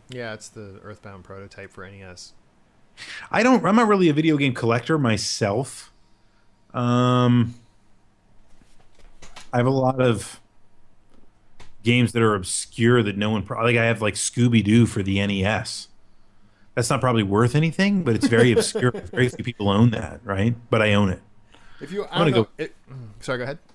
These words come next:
Speaker 2: Oh, I'm just gonna go with that.
Speaker 1: And, and there's other, I mean, if you don't wanna count prototypes, which is almost unfair, then there's other, there's two other ways you could break that down. Most valuable or
Speaker 2: Yep.
Speaker 1: rarest? Because if you go by most valuable, that might be Earthbound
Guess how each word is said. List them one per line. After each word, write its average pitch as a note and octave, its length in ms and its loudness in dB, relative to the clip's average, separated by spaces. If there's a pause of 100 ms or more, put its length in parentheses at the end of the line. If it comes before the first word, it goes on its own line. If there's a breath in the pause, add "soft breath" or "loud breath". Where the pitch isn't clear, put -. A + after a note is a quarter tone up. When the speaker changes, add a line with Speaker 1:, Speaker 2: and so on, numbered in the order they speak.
(500)
Speaker 2:
Oh, C#3+ 60 2
I'm C3 120 2
just B2 100 -8
gonna A#2+ 120 -2
go A2 100 -2
with G2+ 120 -4
that. F2 280 -8 (280 soft breath)
Speaker 1:
And, F3 160 -6
and G3+ 320 -6
there's G#3+ 120 -2
other, G#3+ 220 0
I F3+ 80 -6
mean, F#3 140 -4
if F3 120 -10
you F#3 60 -2
don't F3+ 100 -4
wanna D#3+ 140 -6
count D3 280 -8
prototypes, B2+ 580 -8
which A2 160 -18
is A2+ 60 -14
almost A2+ 280 -14
unfair, A2 480 -10
then A#2+ 180 -12
there's A#2 140 -12
other, A#2 240 -10
there's A#2 260 -14
two C3 180 -12
other A#2 140 -8
ways A2 140 -12
you - 60 -8
could G#2 100 -10
break G#2+ 180 -12
that G2+ 140 -18
down. B2 260 -12 (220 soft breath)
Most C3 600 -8 (140)
valuable E3+ 680 -8 (240)
or B2 260 -14
Speaker 2:
Yep. E3 120 2
Speaker 1:
rarest? A#2 560 -8 (640)
Because B2 360 -10
if A#2 80 -16
you B2 60 -14
go C#3 80 -10
by C3 100 -10
most C#3 240 -12
valuable, C#3+ 440 -4
that B2 140 -8
might B2+ 160 -12
be G#2 100 -18
Earthbound G2 540 -14